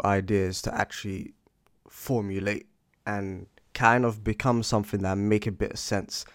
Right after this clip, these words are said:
because every new idea that you shoot down won't help. You need for it to build up a bit, and then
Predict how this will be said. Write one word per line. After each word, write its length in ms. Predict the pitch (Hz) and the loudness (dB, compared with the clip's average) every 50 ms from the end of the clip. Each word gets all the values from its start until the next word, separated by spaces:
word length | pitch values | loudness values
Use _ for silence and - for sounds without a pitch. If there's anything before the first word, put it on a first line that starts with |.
| - - - - - _ | -20 -20 -20 -20 -14 _
because 260 | - 98 110 101 95 | -6 -2 -2 -2 2
every 300 | 107 117 127 123 127 123 | 4 4 4 4 4 6
new 180 | 120 127 123 120 | 6 8 10 10
idea 340 | 117 110 107 101 113 110 104 | 10 8 8 8 6 6 6
that 140 | - 101 101 | 4 2 0
you 140 | - 104 | 0 0
shoot 360 | 101 - - - 123 113 98 - | 0 0 2 2 2 2 2 4
down 400 | 104 101 101 101 101 95 92 90 | 4 4 4 4 2 0 -2 0
won't 280 | 104 104 101 101 98 | 2 2 2 2 0
help. 340 | 104 101 98 98 - - - - - - _ _ _ _ _ _ _ _ _ | -2 -2 -2 -2 -2 -4 -8 -10 -10 -14 _ _ _ _ _ _ _ _ _
You 80 | - 98 | -8 -4
need 200 | 107 110 117 104 | -2 0 -2 -2
for 220 | - - 113 107 | -2 -2 -2 0
it 80 | 98 - | 0 0
to 140 | - 113 104 | -2 -2 -2
build 380 | 95 95 92 123 123 120 117 113 | -2 0 4 6 6 6 6 4
up 160 | 110 - - | 2 2 0
a 60 | 101 | -4
bit, 360 | 92 - - 107 107 - - _ _ _ _ _ _ _ _ _ _ _ _ - | -4 0 2 2 2 0 -4 _ _ _ _ _ _ _ _ _ _ _ _ -4
and 220 | 107 98 101 101 107 | -2 0 0 4 8
then 480 | 123 123 123 117 113 107 104 113 - | 10 10 10 10 8 4 0 -2 -6